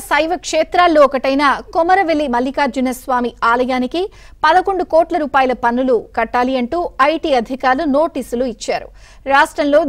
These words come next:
దేవుళ్లకే ఐటీ నోటీసులా? అధికారులు దేవుళ్లను వదలరా అని భక్తులు చర్చించుకుంటున్నారు. ఆలయంలో ప్రతి ఏటా టెండర్లు, కాంట్రాక్టు పనులు,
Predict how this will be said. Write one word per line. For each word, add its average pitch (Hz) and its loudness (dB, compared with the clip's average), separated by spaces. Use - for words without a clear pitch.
దేవుళ్లకే 339 0
ఐటీ 269 -6
నోటీసులా? 247 -4
అధికారులు 330 2
దేవుళ్లను 302 0
వదలరా 247 0
అని 311 -2
భక్తులు 277 -4
చర్చించుకుంటున్నారు. 226 -8
ఆలయంలో 339 4
ప్రతి 302 0
ఏటా 254 2
టెండర్లు, 269 0
కాంట్రాక్టు 262 0
పనులు, 285 0